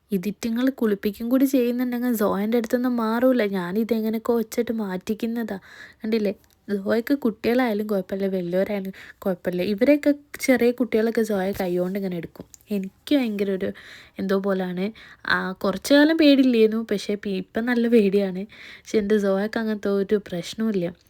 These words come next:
ഷെജിൽക്ക് ആദ്യം കുളിപ്പിക്കുകയൊക്കെ ചെയ്യുന്നു, ഇപ്പം ഷെജിൽക്ക് ഇല്ലാതായി, കുളിയൊക്കെ നിന്ന്. കുളിച്ച് കഴിഞ്ഞാൽ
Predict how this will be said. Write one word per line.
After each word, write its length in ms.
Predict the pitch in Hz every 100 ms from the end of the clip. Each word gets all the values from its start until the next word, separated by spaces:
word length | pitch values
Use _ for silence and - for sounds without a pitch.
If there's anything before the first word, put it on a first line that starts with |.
| - -
ഷെജിൽക്ക് 380 | 208 196 220 247 220
ആദ്യം 220 | 214 240 233
കുളിപ്പിക്കുകയൊക്കെ 520 | 220 196 196 196 190 180
ചെയ്യുന്നു, 220 | 165 170
ഇപ്പം 200 | - 180
ഷെജിൽക്ക് 380 | 185 185 214 262 254
ഇല്ലാതായി, 380 | 254 262 269 330 -
കുളിയൊക്കെ 360 | 220 202 190 180
നിന്ന്. 200 | 170 170 - - - - -
കുളിച്ച് 380 | 214 190 - -
കഴിഞ്ഞാൽ 340 | 247 254 254